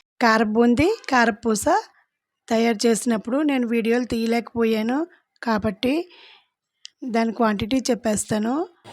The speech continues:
ఒక గ్లాస్ శనగపిండికి పావు గ్లాస్ వరిపిండి వేసుకొని ఇందులోనే కొద్దిగా సాల్ట్ వేసుకొని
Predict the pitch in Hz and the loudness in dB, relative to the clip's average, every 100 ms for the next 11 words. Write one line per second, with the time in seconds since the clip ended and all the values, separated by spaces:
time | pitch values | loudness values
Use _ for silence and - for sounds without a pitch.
0 | - 254 - 233 240 247 233 247 220 208 | -10 -8 -2 0 2 2 2 0 0 -2
1 | 240 233 214 285 392 440 - - - - | -2 -2 -2 0 0 -2 -10 -20 -6 4
2 | 240 233 233 294 330 - 247 226 277 285 | 6 6 6 6 6 4 0 2 4 4
3 | 269 240 - - 220 285 415 - - - | 4 2 0 -2 2 2 2 -4 -18 -20
4 | - 226 226 247 277 339 - 226 220 285 | -8 -2 2 4 4 2 0 0 2 2
5 | - 220 226 247 254 214 - 233 262 | 4 2 0 0 0 0 -2 0 2